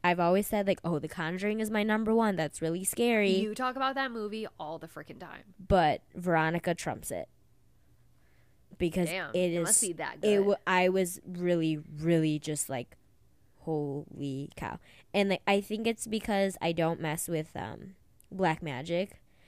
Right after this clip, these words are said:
Speaker 1: Like, I think black magic is super scary. So, like, dealing with, like, Ouija boards or,
Speaker 2: Oh, no. I ain't
Speaker 1: um,
Speaker 2: bringing any of that in my house.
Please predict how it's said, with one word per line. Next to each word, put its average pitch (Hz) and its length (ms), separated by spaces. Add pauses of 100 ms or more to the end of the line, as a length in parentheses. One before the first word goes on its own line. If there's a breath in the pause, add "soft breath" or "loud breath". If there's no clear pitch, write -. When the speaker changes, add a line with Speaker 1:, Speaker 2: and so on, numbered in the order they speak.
(180 soft breath)
Speaker 1:
Like, - 140
I 170 80
think 170 180
black 160 240
magic 160 400
is 156 80
super 170 280
scary. 151 340
So, 131 100
like, 156 160
dealing 151 240
with, 151 100
like, 170 160
Ouija 208 360
boards 151 640
or, 143 440
Speaker 2:
Oh, 285 180
no. 190 280
I 240 220
ain't 330 160
Speaker 1:
um, 294 60
Speaker 2:
bringing 262 280
any 202 340
of 170 140
that 175 260
in 175 140
my 170 160
house. 165 400